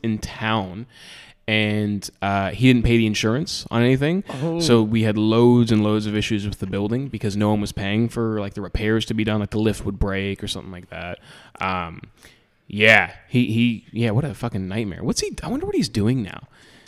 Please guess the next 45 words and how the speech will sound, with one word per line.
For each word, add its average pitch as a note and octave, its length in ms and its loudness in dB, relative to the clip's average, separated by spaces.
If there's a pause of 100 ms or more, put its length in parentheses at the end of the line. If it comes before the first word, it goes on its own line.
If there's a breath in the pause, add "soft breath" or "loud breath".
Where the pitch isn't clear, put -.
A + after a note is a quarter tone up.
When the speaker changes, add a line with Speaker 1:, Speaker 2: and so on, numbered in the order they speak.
(120)
Speaker 2:
He's - 120 -16
probably A2+ 260 -8
living A2+ 260 -6
on G#2+ 120 -8
an G#2+ 100 -10
island G#2+ 400 -6
somewhere. A2+ 400 -8
Speaker 1:
Probably. C3 720 6
I B2 80 6
know F3 100 10
he D#4 100 10
was A3 120 8
living G3 160 4
in C#3 80 4
Auckland A2+ 420 4
and, G#2 80 -2
like, G#2 140 -2
his A2 180 0
brother A2+ 540 4
was A#2+ 180 2
giving A#2 240 2
him, A#2 120 4
like, A2+ 180 0
loads A#2+ 260 2
of A#2+ 260 4
free B2 240 0
shit A#2+ 340 0
and B2 160 0
stuff B2 180 -4
like A#2+ 140 -2
that. B2 420 0
Speaker 2:
The E3+ 100 4
last E3 380 0
newspaper E3+ 480 -2
article C#3+ 480 -2
I C3 160 2
read C3+ 220 0
about A#2+ 260 -6
it B2+ 180 -8
said B2+ 320 -6
that B2+ 420 -6 (260)
it D3 40 -4
was C#3+ 140 -2
something E3+ 300 2
about E3+ 380 2